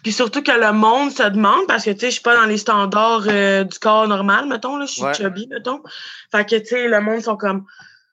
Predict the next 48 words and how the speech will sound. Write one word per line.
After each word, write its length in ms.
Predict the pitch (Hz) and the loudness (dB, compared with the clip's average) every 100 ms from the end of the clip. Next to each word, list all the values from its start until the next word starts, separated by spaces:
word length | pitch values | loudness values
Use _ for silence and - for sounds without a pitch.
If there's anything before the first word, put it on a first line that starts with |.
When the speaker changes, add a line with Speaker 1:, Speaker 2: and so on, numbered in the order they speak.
| _ _ _ _ _ _ _ _ | _ _ _ _ _ _ _ _
Speaker 1:
Ouais, 260 | 180 202 202 | -2 0 -2
c'est 220 | - 196 | -4 -6
ça. 180 | 190 214 196 - _ _ - | -4 -6 -6 -10 _ _ -6
On 100 | 196 | 0
va 60 | 208 | 2
aller 120 | 202 | 2
voir 200 | 196 220 | 2 0
à 60 | |
quoi 140 | 214 214 | 0 -2
qu'elle 120 | 202 | -2
ressemble. » 180 | 202 302 | -4 -4
Puis 100 | 269 | -2
là, 60 | |
finalement, 420 | 277 254 214 220 254 | -2 0 2 2 2
ben, 100 | 220 | 0
ils 60 | |
sont 80 | 214 | 0
en 80 | 208 | -2
train 120 | 240 | -2
de 40 | |
se 80 | 233 | -4
péter 280 | 214 202 226 | -4 -4 -4
une 100 | 233 | -10
crossette 400 | - 196 196 285 | -4 -2 -2 -4
parce 180 | 240 202 | -4 -4
qu'ils 180 | - 202 | -2 -4
me 60 | 196 | -2
trouvent 220 | 202 196 | -4 -2
bien 140 | 208 | -2
bandante, 400 | 208 196 185 196 | 0 -2 -2 -6
finalement. 500 | 196 196 170 170 165 | -6 -6 -4 -4 -8
Fait 140 | 175 - | -10 -18
que 160 | - 123 | -16 -14
je 100 | - | -14
suis 100 | 180 | -12
bien 100 | 175 | -10
contente. 440 | 180 160 127 - _ - - _ - | -8 -10 -12 -16 _ -18 -18 _ -20
Speaker 2:
<laughs> 1080 | - - - 349 294 - - 320 - - | -20 -20 -2 0 0 -2 -2 -2 -2 -12
J'aime 420 | 170 - 254 311 | -14 0 2 2
t-, 220 | 359 - 285 277 480 | -6 -4 0 0 0
j'aime 320 | 156 208 311 339 | -2 0 0 -4
t-, 300 | - - - | -6 -6 -6
tes 280 | 196 196 208 | -8 -4 -2
explications 840 | 214 285 302 240 202 196 208 214 | -2 -8 -6 0 2 2 2 0
claires 540 | 190 180 165 190 156 147 | 0 0 2 2 -2 -6
sur 160 | 165 - | -10 -6
comment 260 | 156 165 180 | -4 -2 -4
qu'ils, 180 | 180 | -6